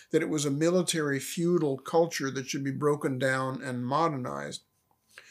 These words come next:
All these ideas were, uh, applied within piecemeal and not very thoroughly, but to some degree, within the Spanish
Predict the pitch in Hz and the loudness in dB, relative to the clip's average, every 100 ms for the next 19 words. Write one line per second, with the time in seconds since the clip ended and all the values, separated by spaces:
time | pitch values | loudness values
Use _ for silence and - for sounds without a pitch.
0 | - - - - 160 214 226 202 165 156 | -20 -20 -10 0 4 4 4 2 4 4
1 | 147 156 165 147 147 147 143 139 139 139 | 2 0 2 2 2 -2 -2 0 0 -2
2 | - _ _ _ _ 143 131 - 147 - | -8 _ _ _ _ -2 -2 -2 -8 -4
3 | - 160 160 156 160 143 - _ _ 151 | 2 4 6 4 2 -4 -12 _ _ 0
4 | 139 151 170 175 160 - _ _ _ _ | 2 4 4 2 -2 -6 _ _ _ _
5 | _ 262 262 247 190 - 240 208 - 240 | _ -20 -12 -10 -10 -12 -12 -10 -2 4
6 | 214 - 151 139 151 147 175 175 180 143 | 4 4 2 2 2 2 0 0 2 2
7 | 139 - 214 202 143 151 160 160 - 208 | 0 0 2 4 2 2 0 2 0 0
8 | 190 151 135 127 - - - - 151 175 | 0 -2 -4 -6 -10 -20 -8 -2 2 4
9 | 185 160 - 156 156 147 - - | 4 2 0 0 2 0 -2 -6